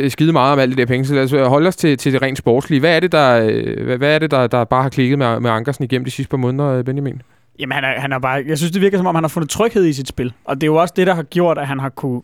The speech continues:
Speaker 2: han har haft, kunne give sig selv, øh, øh, og, og fået frihed til at lave de her lidt, øh, lidt, lidt bedre, øh, øh, offensive aktioner. Altså, han lidt bedre bare kan give los og træde på speederen og, og gøre det, som han er god til. For han er jo sådan en spiller,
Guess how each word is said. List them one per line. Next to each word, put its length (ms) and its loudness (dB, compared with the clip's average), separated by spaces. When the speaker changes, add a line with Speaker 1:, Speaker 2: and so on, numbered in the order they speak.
Speaker 2:
han 140 -6
har 140 -4
haft, 380 -8
kunne 140 -8
give 120 -4
sig 120 -6
selv, 320 -2
øh, 500 -2
øh, 200 -6
og, 160 -10
og 120 -4
fået 360 2
frihed 420 0
til 160 -2
at 220 0
lave 320 0
de 160 -4
her 200 0
lidt, 260 -6
øh, 180 -6
lidt, 200 -6
lidt 180 -8
bedre, 460 2
øh, 240 -6
øh, 180 -6
offensive 480 0
aktioner. 400 -2
Altså, 160 -4
han 100 0
lidt 160 0
bedre 180 4
bare 140 2
kan 140 -4
give 140 0
los 440 0
og 300 0
træde 220 0
på 60 0
speederen 500 0
og, 300 -2
og 120 -4
gøre 200 2
det, 160 -2
som 120 -2
han 120 -2
er 120 -2
god 240 -2
til. 140 -4
For 80 -6
han 100 -4
er 80 2
jo 60 2
sådan 140 -4
en 40 -4
spiller, 280 0